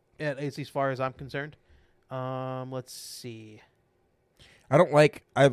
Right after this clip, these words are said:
Speaker 2: I would like the guy to get as much money as he can. I don't want us, I don't want us to, I don't want that story to be true,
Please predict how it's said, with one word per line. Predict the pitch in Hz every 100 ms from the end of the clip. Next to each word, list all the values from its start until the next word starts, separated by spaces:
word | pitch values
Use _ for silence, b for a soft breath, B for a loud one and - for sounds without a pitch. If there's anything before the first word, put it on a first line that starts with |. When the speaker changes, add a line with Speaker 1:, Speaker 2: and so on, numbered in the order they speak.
| -
Speaker 2:
I | 131
would | 131
like | 135 156
the | 101
guy | 113
to | 107
get | 95 - -
as |
much | 92 104
money | 101 98
as | 64
he |
can. | - 95 90 82 87 -
I | 101
don't | 95
want | 95 87
us, | - - _ -
I |
don't | 101
want | 98 95
us | 90
to, | - 90 87 87 -
I | 113
don't | 117
want | 123
that | 101 -
story | 107 92
to |
be | 90
true, | 101 107 101